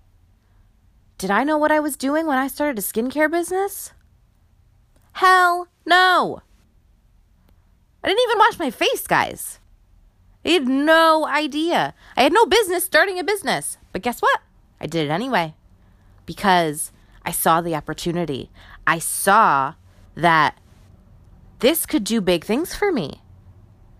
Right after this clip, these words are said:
I didn't want to be a teacher forever. Teachers are exhausted. People walk all over teachers,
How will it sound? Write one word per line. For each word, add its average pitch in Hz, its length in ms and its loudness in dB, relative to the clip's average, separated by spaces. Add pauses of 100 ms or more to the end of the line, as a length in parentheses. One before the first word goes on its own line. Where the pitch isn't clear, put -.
(240)
I 247 140 2
didn't 311 180 0
want 311 180 0
to 480 100 -8
be 427 80 2
a - 40 0
teacher 214 360 -6
forever. 139 680 -2 (800)
Teachers 427 360 2
are 480 200 4
exhausted. 339 920 0 (1000)
People 466 340 4
walk 415 280 4
all 440 220 -2
over 403 180 -6
teachers, 247 880 -2